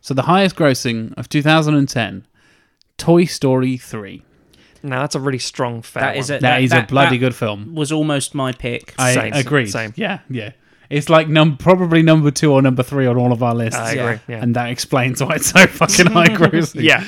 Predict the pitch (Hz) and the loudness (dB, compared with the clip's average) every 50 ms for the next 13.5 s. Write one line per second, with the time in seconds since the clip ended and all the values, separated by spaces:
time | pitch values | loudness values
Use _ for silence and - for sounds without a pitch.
0 | 214 - - 139 139 147 156 - - - 135 135 147 156 147 107 156 156 - - | -10 -10 -6 -2 0 0 0 2 0 0 0 0 -2 -2 -2 -2 -4 -4 -4 -4
1 | 120 151 143 - 131 - - - - - 135 135 135 120 - 175 208 - 165 170 | -4 -4 -4 -4 -8 -12 -18 -6 -4 -2 -2 -2 -2 -2 -2 -2 -2 0 0 0
2 | 160 156 147 151 156 151 143 139 139 139 135 139 139 123 147 139 131 117 139 127 | 0 0 0 2 0 0 0 0 -2 -2 0 -2 0 0 2 0 2 2 2 0
3 | 123 127 131 110 - - 135 120 123 117 123 120 - - 123 117 123 120 - - | 0 -2 -6 -10 -8 -8 -6 -6 -4 -4 -6 -6 -8 -10 -10 -10 -12 -10 -10 -12
4 | 117 117 - 156 143 131 - - - - - 120 120 123 120 117 117 113 113 113 | -12 -8 -6 -6 -4 -4 -6 -8 -10 -10 -8 -4 0 2 2 4 2 2 0 0
5 | 110 107 107 101 123 156 151 156 147 - 165 160 - - 165 156 143 - 139 139 | -2 -4 -4 0 2 4 4 4 2 0 -4 -6 -4 -4 -4 -4 -2 -4 -4 -4
6 | 135 - 127 123 - 147 131 110 123 113 - - - 123 123 120 117 113 107 - | -4 -6 -8 -8 -6 -8 -8 -8 -10 -12 -12 -12 -10 -6 -6 -6 -6 -8 -10 -10
7 | 117 117 113 110 - _ _ _ _ _ - 170 139 127 - - - 123 123 123 | -10 -10 -10 -12 -16 _ _ _ _ _ -14 -14 -14 -14 -14 -10 -8 -6 -6 -4
8 | 120 123 123 120 120 120 120 - _ _ _ - 147 131 127 139 139 127 147 170 | -4 -2 -4 -4 -6 -8 -12 -14 _ _ _ -6 -6 -2 -2 -2 -2 -2 -2 -4
9 | 180 175 156 117 - - 110 110 110 110 _ - 107 - _ _ - - 120 - | -4 -6 -8 -8 -8 -8 -8 -8 -10 -10 _ -14 -16 -16 _ _ -18 -16 -14 -14
10 | 120 107 - - 113 110 110 120 - 113 113 - 381 415 330 220 185 160 151 143 | -14 -14 -14 -14 -14 -14 -12 -12 -10 -8 -4 -2 0 2 2 4 4 4 6 6
11 | 147 151 143 160 165 170 160 160 165 170 170 170 170 180 175 180 185 196 202 - | 6 6 6 4 4 6 6 6 6 6 4 4 4 2 2 2 0 0 0 0
12 | 233 202 240 240 233 - 254 247 269 262 - 330 247 147 123 123 - 131 127 135 | -2 0 0 -2 -2 -2 -2 -2 -2 -4 -4 -4 -4 -4 -4 -4 -2 0 0 0
13 | 160 165 143 - - 127 120 127 131 | 0 -2 -6 -10 -12 -10 -10 -10 -12